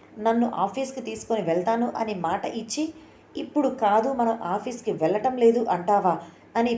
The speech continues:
పళ్ళు నురుతూ కోపంగా అన్నది. ఆమె అలా కోపంగా తనతో మాట్లాడుతుంటే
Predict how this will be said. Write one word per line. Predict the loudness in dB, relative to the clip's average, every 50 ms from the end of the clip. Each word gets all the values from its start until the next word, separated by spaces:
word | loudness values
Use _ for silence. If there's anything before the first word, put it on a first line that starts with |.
| -4
పళ్ళు | -2 0 0 2 2 2 0
నురుతూ | 0 0 0 0 0 0 0 0 0 -2
కోపంగా | -2 2 2 4 4 4 2 2 0 2 2 2 2 2
అన్నది. | 0 0 0 -2 -2 -4 -6 -8 -14 -20 -20 -20 -20 -20 -20 -20 -20 -20 -20 -20 -20 -20 -16 -8
ఆమె | -2 0 2 2 2 2 0 2
అలా | 2 4 4 4 2 0 -6 -10 -6
కోపంగా | -4 -2 0 2 2 2 2 2 2 2 4 4 4 4 2 -2
తనతో | -6 -4 -4 0 2 2 2 2
మాట్లాడుతుంటే | 0 -2 -4 -4 -2 0 0 0 0 2 0 -2 -2 0 0 0